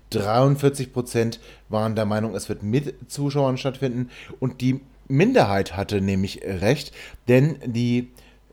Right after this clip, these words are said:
ähm, Behörden in Hannover hatten Hannover sechsundneunzig das Go gegeben,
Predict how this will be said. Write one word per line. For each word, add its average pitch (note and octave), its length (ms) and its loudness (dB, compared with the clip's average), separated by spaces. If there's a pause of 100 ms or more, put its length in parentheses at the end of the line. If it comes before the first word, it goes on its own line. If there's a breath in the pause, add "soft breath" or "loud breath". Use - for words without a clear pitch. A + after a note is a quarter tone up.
(140)
ähm, A2 380 -2 (180)
Behörden D3 520 8
in C#3 180 2
Hannover C3+ 480 2
hatten D3 400 -2
Hannover B2+ 260 0
sechsundneunzig A#2 580 -4
das - 280 -10 (100)
Go A#2 240 4
gegeben, G2+ 520 -2